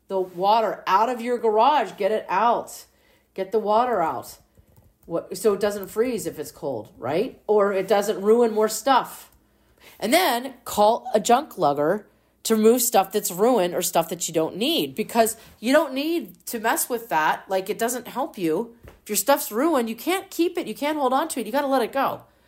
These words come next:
Because if you get a reputable junk lugger, they'll try to recycle stuff, or they'll try to find a way to, you know, it depends. Like, if it's super damaged, they're not gonna be able to, to, to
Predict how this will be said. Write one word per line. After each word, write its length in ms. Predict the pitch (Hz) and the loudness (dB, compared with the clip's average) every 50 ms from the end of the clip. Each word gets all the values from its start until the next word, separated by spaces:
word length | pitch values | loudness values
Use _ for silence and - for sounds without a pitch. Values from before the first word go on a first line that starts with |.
| _ _ _ _ _ _ _ _ | _ _ _ _ _ _ _ _
Because 340 | - 220 - - - - - | -10 -4 0 0 0 2 0
if 140 | - 226 220 | -2 -2 -2
you 100 | 247 - | -4 0
get 160 | 285 285 277 | 0 2 2
a 60 | 247 | 2
reputable 520 | 202 233 254 294 - 330 277 226 208 196 | 2 2 2 2 0 -2 -6 -6 -8 -8
junk 280 | 185 - 170 151 143 - | -6 -4 -6 -6 -6 -6
lugger, 440 | 143 127 127 131 131 160 185 180 - - - _ _ - | -6 -6 -4 -4 -4 -6 -6 -8 -14 -20 -20 _ _ -4
they'll 120 | 240 262 | -2 -2
try 220 | 262 - 269 247 | 0 2 2 2
to 60 | 240 233 | 0 0
recycle 520 | 233 226 226 - - 220 233 226 226 202 | -4 -6 -4 0 0 0 0 -2 -4 -6
stuff, 380 | - - - - 120 113 - - | -6 -4 -2 -2 -2 -2 -4 -6
or 40 | - | -8
they'll 140 | 190 208 202 | -8 -8 -8
try 220 | - - 247 247 | -4 -2 -2 0
to 120 | 240 226 | 0 -2
find 340 | 226 226 - 226 220 226 220 | -4 -2 0 0 2 2 0
a 40 | 226 | -2
way 420 | 196 202 190 190 190 185 175 175 - - - - _ _ _ - | 0 2 2 2 2 2 -2 -4 -8 -18 -20 -20 _ _ _ -4
to, 280 | - 220 208 180 175 - - _ _ _ _ _ | 0 0 0 0 -2 -4 -8 _ _ _ _ _
you 80 | 196 190 | -4 0
know, 140 | 190 185 | 2 2
it 80 | 202 - | 2 0
depends. 400 | - - - 311 294 208 - - | -2 -4 0 0 0 2 0 -2
Like, 120 | 180 175 | -4 -4
if 80 | 196 202 | -4 -4
it's 120 | 220 - | -2 -2
super 240 | - 339 330 - 226 | -2 -2 -2 -4 -2
damaged, 420 | - 226 226 240 240 220 180 165 175 | 0 2 2 2 2 0 -4 -4 -4
they're 80 | 175 | -2
not 180 | 180 175 170 170 | 0 0 0 0
gonna 140 | 180 156 143 | -2 -4 -2
be 80 | 170 | -2
able 240 | 151 147 143 135 127 | -2 0 0 -2 -2
to, 80 | - - | -2 -2
to, 340 | - - 151 143 131 - - - _ - - - _ _ - | -2 0 0 -2 -2 -6 -10 -20 _ -20 -20 -20 _ _ -4
to 320 | - 196 170 143 117 - | 0 0 0 0 0 -4